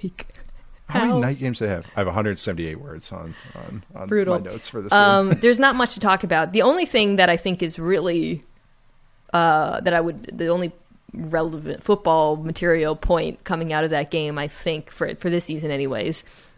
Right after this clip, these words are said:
Speaker 1: um, as the Packers remain in contention, is that with Watson and Dobbs on the field, the offense is
Speaker 2: Look
Speaker 1: once again
Speaker 2: way better.
Speaker 1: functional.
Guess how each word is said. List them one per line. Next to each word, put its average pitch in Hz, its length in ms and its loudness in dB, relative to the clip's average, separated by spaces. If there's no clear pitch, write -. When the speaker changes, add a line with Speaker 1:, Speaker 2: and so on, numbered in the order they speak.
Speaker 1:
um, 165 280 2
as 170 140 2
the 165 60 -10
Packers 160 380 -2
remain 156 280 -2
in 156 60 -2
contention, - 640 -6
is 165 220 -6
that 147 320 0
with 185 560 2
Watson 160 760 0
and 147 320 -6
Dobbs 143 420 0
on 135 200 -4
the 135 60 -8
field, 143 400 -4
the 165 140 0
offense - 680 -4
is 160 300 -4
Speaker 2:
Look 107 160 -8
Speaker 1:
once 165 200 -4
again - 140 -4
Speaker 2:
way 151 40 -6
better. 156 100 -6
Speaker 1:
functional. - 380 -8